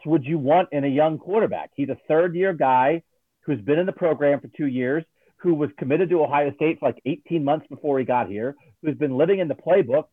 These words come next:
for four years that Ryan Day picked out of anybody else in the country, and he's a five-star who's been targeting this opportunity.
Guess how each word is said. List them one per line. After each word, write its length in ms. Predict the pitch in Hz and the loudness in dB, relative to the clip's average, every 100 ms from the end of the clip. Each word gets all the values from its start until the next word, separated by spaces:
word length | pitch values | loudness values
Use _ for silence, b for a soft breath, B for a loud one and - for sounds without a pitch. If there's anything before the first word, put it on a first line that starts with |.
| _ _ _ _ _ | _ _ _ _ _
for 140 | 143 - | -12 -8
four 220 | - 190 175 | 0 2 2
years 460 | 170 226 143 160 - _ _ | 2 2 2 -2 -6 _ _
that 120 | - - | -6 -4
Ryan 400 | 117 151 196 180 | 0 2 2 2
Day 200 | 180 170 | 2 2
picked 360 | - 202 208 | 0 -2 0
out 140 | 160 135 | 0 2
of 80 | 123 | 2
anybody 360 | 175 170 165 | 2 2 2
else 140 | 160 160 | 2 2
in 60 | 139 | -2
the 20 | |
country, 500 | - 208 - 131 151 - _ _ _ _ | -4 -4 -2 -4 -4 -8 _ _ _ _
and 120 | 156 156 | 0 0
he's 100 | 151 | -2
a 100 | 147 | 0
five-star 600 | 165 175 165 - 175 175 | 2 2 2 2 4 4
who's 180 | 160 151 | 2 0
been 200 | 165 143 | -2 -4
targeting 520 | - 160 170 165 165 | 2 4 4 0 -2
this 120 | 170 - | -4 -2
opportunity. 640 | 160 156 - 214 104 110 | -4 -4 -6 -6 -6 -12